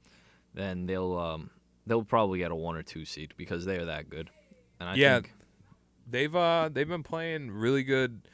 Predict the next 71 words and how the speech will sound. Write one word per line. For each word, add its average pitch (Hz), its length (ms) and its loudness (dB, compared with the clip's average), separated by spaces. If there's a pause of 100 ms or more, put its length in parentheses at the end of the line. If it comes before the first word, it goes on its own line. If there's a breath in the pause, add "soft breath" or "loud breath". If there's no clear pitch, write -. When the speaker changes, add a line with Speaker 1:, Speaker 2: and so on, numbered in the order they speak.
(440 soft breath)
Speaker 2:
ball 127 200 4
all 120 240 4
year. 120 320 4
Like, 110 160 0
they 110 80 -2
started 120 300 2
out 113 140 0
number 113 220 -2
one, 117 340 0
and 104 140 -6
I've 104 160 -2
been 98 160 -6
hearing, 107 200 -6
like, 104 200 -2
analysts 110 380 -2
were 107 60 -2
like, 98 180 -2 (160 loud breath)
"Oh, 139 280 6
they're, 123 260 0
they're, 123 320 0
they're 127 200 2
a 123 60 0
team 135 220 -4
that's 117 140 -8
gonna 120 160 -2
go 120 160 2
to 113 60 0
the 110 80 -6
March 113 300 -2
M-, 110 320 -14
or 117 120 -2
go 117 180 -2
to 113 60 -2
March 110 240 -2
Madness 104 300 0
and 107 120 -6
win 110 140 -4
it 101 80 -4
all." 104 220 0 (300 loud breath)
It's - 80 -18
like, 185 140 4
"Oh, 190 200 8
well, 196 160 2
let's - 280 -4
slow 180 240 8
down 120 300 4
there. 101 220 0
You 143 100 -4
know, 101 140 -2
there's 92 140 0
still 165 160 4
a 117 120 6
lot 107 80 4
of 87 60 -6
time 110 280 0
left, 98 180 -4
and 107 100 -4
they've 101 220 0
dropped 107 300 2
a 113 40 0
little 101 180 0
bit, 104 180 0
but 110 140 -2
I 123 120 4
still 139 240 0
think 139 200 0
that 120 120 -2
they're 110 140 2
a 104 60 -2
team 110 300 -6
that's 98 280 -2